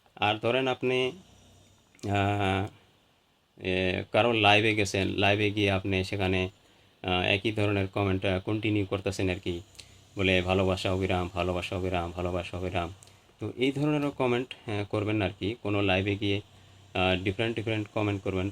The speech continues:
ফাস্ট কমেন্ট করবেন না। আহ, একটু, আহ, একটু মানে স্লো করবেন আর কি, লাহে লাহে, লাহে লাহে কমেন্ট করবেন। তাহলে দেখবেন আপনার কমেন্ট ব্লক হবে না আর কি। হ্যাঁ, একদম ধরেন, আহ, আরামসে আপনার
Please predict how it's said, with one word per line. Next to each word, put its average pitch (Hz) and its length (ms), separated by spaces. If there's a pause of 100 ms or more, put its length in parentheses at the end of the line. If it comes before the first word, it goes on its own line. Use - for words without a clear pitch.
ফাস্ট 107 280
কমেন্ট 104 300
করবেন 98 220
না। 90 200 (580)
আহ, 98 240
একটু, 92 480
আহ, 90 400
একটু 101 460
মানে 95 340 (180)
স্লো 101 340
করবেন 95 260
আর 85 180
কি, 110 160 (260)
লাহে 98 240
লাহে, 92 200
লাহে 90 240
লাহে 92 260 (560)
কমেন্ট 95 260
করবেন। 104 280 (520)
তাহলে 104 260
দেখবেন 113 340
আপনার 98 520
কমেন্ট 95 360 (340)
ব্লক 95 440
হবে 92 180
না 87 80
আর 82 140
কি। 110 180 (580)
হ্যাঁ, 101 240
একদম 95 420 (840)
ধরেন, 90 260
আহ, 87 180 (720)
আরামসে 95 460
আপনার 90 300